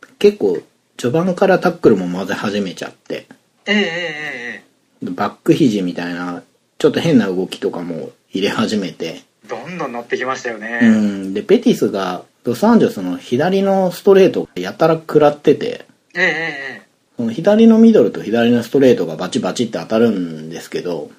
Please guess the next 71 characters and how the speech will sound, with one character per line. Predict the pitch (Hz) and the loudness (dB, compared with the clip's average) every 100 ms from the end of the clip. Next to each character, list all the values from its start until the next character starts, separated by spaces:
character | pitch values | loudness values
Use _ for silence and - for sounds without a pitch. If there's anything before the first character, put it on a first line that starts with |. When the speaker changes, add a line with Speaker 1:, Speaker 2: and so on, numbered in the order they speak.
| _ | _
Speaker 2:
は | - | -16
い。 | - | -6
Speaker 1:
そ | 147 | 0
れ | 185 214 | 2 2
以 | |
外 | 196 113 | 2 -2
に | 85 | -2
も | 90 | -6
ド | 95 | -6
ス・ | 143 | 0
ア | 143 | 2
ン | |
ジ | 101 | 2
ョ | |
ス | 92 | 0
が | 85 | -6
い | 98 | -6
っ | |
ぱ | - 180 175 | -2 2 4
い | |
武 | 185 180 | 2 0
器 | 104 82 76 76 - | -2 -2 -4 -10 -12
出 | - - | -10 -10
し | - | -12
て | 78 | -14
て、 | - - - _ _ - | -14 -16 -16 _ _ -20
Speaker 2:
は | 104 101 | -18 -18
い。 | - _ _ _ _ - | -20 _ _ _ _ 0
Speaker 1:
右 | 127 135 175 | 4 4 4
の | 175 | 0
ジ | 165 | 2
ャ | 165 | 2
ブ、 | 107 80 73 _ _ - | 2 -4 -6 _ _ -2
右 | 117 117 131 | 2 6 6
の | 117 | 6
ア | 117 | 2
ッ | - _ | -2 _
パ | 90 80 | -6 -6
ー、 | |
左 | - 135 120 | -2 2 4
右 | 95 | 2
の | 80 | -2
フ | 101 | -6
ッ | 92 _ | -6 _
ク、 | 85 80 | -10 -10
左 | 98 104 110 | -6 -2 -2
ス | 110 | 0
ト | 113 | 2
レ | 110 104 | 4 4
ー | - | 0
ト、 | 85 71 - _ _ _ _ _ - | -8 -8 -12 _ _ _ _ _ -10
で、 | 92 | -8
あ | |
と | 90 | -8
左 | 98 131 151 185 185 | -2 0 0 0 0
の | 180 165 - _ - | 0 -2 -6 _ 0
ボ | 143 180 | 2 4
デ | |
ィ | 139 85 | 4 2
が | 82 | -6
す | - 101 | -10 -6
ご | 104 | -6
い | |
冴 | - 110 92 | -4 -4 -4
え | |
て | - - | -6 -14
て、 | - 107 - _ _ | -10 -12 -14 _ _
Speaker 2:
は | - 123 | -14 -12
い、 | 113 | -12
は | 113 | -14
い。 | 110 | -16